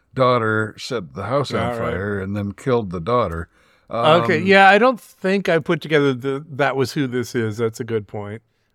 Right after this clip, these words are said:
Speaker 2: Um, but yeah,
Speaker 1: Oh.
Speaker 2: you know, scientist or zombie, it's always hard to tell. <laughs>
Speaker 1: <laughs> Yeah, so in Doctor Wilson's case, it turns out that he's still a free man, and he's just working late,
Speaker 2: Yeah.
Speaker 1: uh, 'cause he always works late, and, and you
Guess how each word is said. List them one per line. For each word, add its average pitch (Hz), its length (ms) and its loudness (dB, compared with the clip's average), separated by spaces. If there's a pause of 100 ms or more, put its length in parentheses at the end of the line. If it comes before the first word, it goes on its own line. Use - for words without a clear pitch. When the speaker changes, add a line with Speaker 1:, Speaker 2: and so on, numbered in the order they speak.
(100)
Speaker 2:
Um, 113 260 -6
but 135 300 6
yeah, 123 140 4
Speaker 1:
Oh. 131 60 2
Speaker 2:
you 196 100 4
know, 131 60 -2 (240)
scientist 202 640 6
or 175 120 2
zombie, 131 420 0
it's 117 140 -4
always 131 260 0
hard 113 200 -2
to 104 60 -12
tell. 110 380 -2
<laughs> - 60 -20 (500)
Speaker 1:
<laughs> 180 880 0 (920)
Yeah, 139 300 10
so 165 400 6 (140)
in 202 200 8
Doctor 196 400 10
Wilson's 175 460 8
case, 127 400 2
it 107 80 -8
turns 143 340 4
out 127 260 8
that 123 120 4
he's 120 420 2
still 131 300 0
a 113 60 0
free 165 280 2
man, 107 520 -2
and 120 320 -10
he's 160 200 -4
just - 240 -10
working 123 360 -4
late, 113 340 -4
Speaker 2:
Yeah. 104 80 -2
Speaker 1:
uh, 107 320 -10 (400)
'cause 185 180 4
he 175 100 6
always 139 420 4
works 127 320 -2
late, 117 280 0
and, 131 340 -4
and 147 280 -4
you 139 300 0